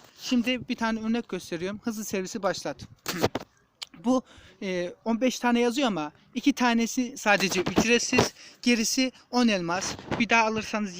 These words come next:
yirmi elmas. Bir daha alırsanız elli elmas şeklinde giderek çoğalıyor. Benim şu anda, e, iki bur-, iki buçuk, e, üç dakika civarındaki sürem başladı. Ve şu anda ben, e, hangi özel siparişleri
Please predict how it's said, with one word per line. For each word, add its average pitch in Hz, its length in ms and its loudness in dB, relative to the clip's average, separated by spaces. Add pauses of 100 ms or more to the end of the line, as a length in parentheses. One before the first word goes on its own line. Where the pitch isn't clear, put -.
yirmi 214 220 4
elmas. 170 460 0 (300)
Bir 208 120 -8
daha 226 200 2 (180)
alırsanız 208 580 -4
elli 220 220 0
elmas 202 340 -2
şeklinde 214 400 -4
giderek 208 400 0
çoğalıyor. 185 480 2 (360)
Benim 240 160 6
şu - 120 2
anda, 233 320 4
e, 175 300 -2
iki 214 360 -2
bur-, 202 140 -4 (280)
iki 226 220 -4
buçuk, - 380 -8
e, 175 180 -4
üç - 320 -10
dakika 214 480 0
civarındaki 202 540 -2
sürem 180 340 -8
başladı. 226 500 -4 (640)
Ve 214 80 -2
şu 247 160 0
anda 214 220 0
ben, 226 200 -2 (400)
e, 165 420 -2 (640)
hangi 226 320 -2
özel 214 240 0
siparişleri 202 800 -2